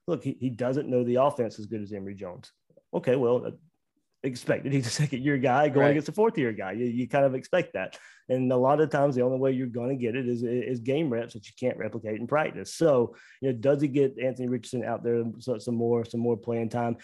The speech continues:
Speaker 1: In those first couple games versus F A U and U S F, they had the design third drive of the game. He would come in and play.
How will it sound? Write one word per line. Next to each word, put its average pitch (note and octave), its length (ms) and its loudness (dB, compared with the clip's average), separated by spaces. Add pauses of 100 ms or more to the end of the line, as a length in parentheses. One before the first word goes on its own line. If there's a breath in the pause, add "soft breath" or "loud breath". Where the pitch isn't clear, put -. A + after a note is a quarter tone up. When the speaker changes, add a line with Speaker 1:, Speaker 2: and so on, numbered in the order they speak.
(160 loud breath)
Speaker 1:
In G3 140 4
those G3+ 180 4
first E3 280 2
couple E3 220 2
games C#3 360 2
versus C3 340 -4
F C3+ 240 -4
A C#3 80 2
U C#3+ 240 2
and C3+ 140 0
U C3+ 120 2
S C3 200 -2
F, C3+ 160 2 (100)
they B2 80 2
had B2 180 -2
the A#2+ 60 -10
design A#2 600 -2
third A#2+ 260 0
drive A#2+ 260 0
of A#2 60 -4
the A2 80 -4
game. A#2+ 260 0
He A#2+ 120 -2
would A2 120 -4
come A#2 220 -4
in G#2 80 -4
and G#2 120 -8
play. G2+ 200 -6